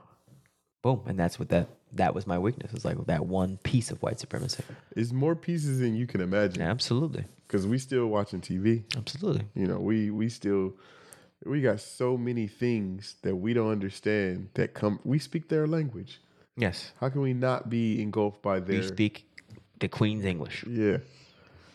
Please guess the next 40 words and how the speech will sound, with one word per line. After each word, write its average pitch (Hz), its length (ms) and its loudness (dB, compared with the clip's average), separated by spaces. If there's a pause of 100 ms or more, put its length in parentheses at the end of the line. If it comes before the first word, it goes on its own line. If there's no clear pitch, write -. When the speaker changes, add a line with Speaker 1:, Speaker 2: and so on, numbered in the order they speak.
(160)
Speaker 2:
This, 113 160 -2
this 143 280 0
isn't 147 240 -2
our 120 120 2
tongue. 107 400 -4
This 123 200 -2
isn't 120 240 0
a 107 40 2
real 104 400 2 (160)
Speaker 1:
By 92 140 -6
no - 80 -2
Speaker 2:
they, 123 100 6
Speaker 1:
stretch. - 280 -4
Speaker 2:
we 123 120 0
gave 143 400 -2
them 123 340 0
Latin. 113 600 -2
They 104 140 0
gave 104 420 -2
us 95 240 0
this. - 520 -4 (840)
You 92 120 -4
know? 92 80 -6
Speaker 1:
Wait, 147 100 2
wait. 98 240 -2
Time 120 120 -4
out. - 280 -8
Time - 120 -2
out. - 80 -6
Time - 140 -2
out. - 120 0 (640)
We 101 140 0
gave 95 360 2
them 95 160 -2
Latin? 87 320 0 (240)
Speaker 2:
Yeah, 120 260 0
the 95 140 -2
Moors 104 480 0
gave 101 500 0 (120)
the 98 340 2